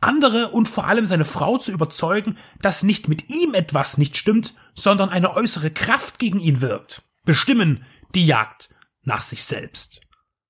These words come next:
The Man Who Haunted Himself ist die letzte Regiearbeit von Basil Dearden gewesen. Er starb circa ein Jahr nach der Veröffentlichung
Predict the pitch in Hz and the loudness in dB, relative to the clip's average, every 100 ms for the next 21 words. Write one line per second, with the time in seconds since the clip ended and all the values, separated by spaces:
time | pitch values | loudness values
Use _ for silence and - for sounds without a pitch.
0 | _ - 165 202 262 262 165 208 147 190 | _ 0 2 4 4 4 4 4 2 2
1 | 226 226 165 196 - 196 160 101 - - | 2 0 -2 0 0 2 0 0 -8 -16
2 | - _ _ _ - - 185 175 226 - | -20 _ _ _ -10 -2 2 4 2 0
3 | - 127 - 127 143 147 - 127 117 120 | -2 -4 -4 0 0 0 -2 -4 -4 -6
4 | - 139 127 120 120 147 131 160 151 151 | 0 0 2 -2 0 -2 2 4 4 4
5 | 147 143 127 117 113 98 _ _ _ _ | 2 2 0 -2 -6 -10 _ _ _ _
6 | - 156 - - 143 220 - 208 202 180 | -4 0 0 2 0 0 0 0 0 -2
7 | 151 170 165 135 196 165 170 - 165 165 | -2 2 2 2 0 -4 -4 -4 -2 0
8 | 175 165 160 156 | 2 2 4 2